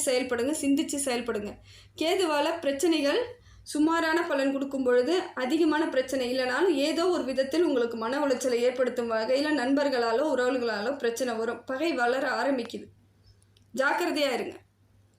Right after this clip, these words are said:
இந்த டைம் அவசரப்பட்டு எந்த விதத்திலையும் எதுவும் செய்யாதீங்க.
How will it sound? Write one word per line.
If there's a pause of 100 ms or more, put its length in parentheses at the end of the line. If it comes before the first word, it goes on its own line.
(140)
இந்த
டைம்
அவசரப்பட்டு (600)
எந்த
விதத்திலையும் (140)
எதுவும்
செய்யாதீங்க.